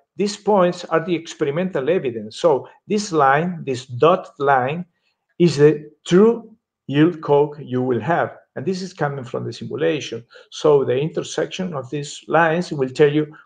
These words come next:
what the actual cut oil ratio should be. And we are operating at six to seven, something like that. And then you have to go to ten, which is a very high cut oil. And this is only for the case of five percent bio oil.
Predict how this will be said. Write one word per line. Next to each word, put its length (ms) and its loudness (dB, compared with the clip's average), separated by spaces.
what 260 2
the 200 -6
actual 540 0
cut 380 -8
oil 240 2
ratio 640 -2
should 400 -6
be. 260 -6
And 120 0
we 140 10
are 160 8
operating 480 4
at 100 -4
six 380 0
to 120 -8
seven, 440 0
something 360 -4
like 180 -2
that. 320 2
And 120 -6
then 100 4
you 80 2
have 220 -2
to 100 -2
go 240 0
to 220 -12
ten, 500 2
which 240 -10
is 140 -8
a 80 -2
very 200 4
high 280 -2
cut 320 -12
oil. 220 -6
And 120 -2
this 180 6
is 160 4
only 240 6
for 140 4
the 100 0
case 280 2
of 100 -2
five 200 2
percent 360 -4
bio 260 -2
oil. 380 2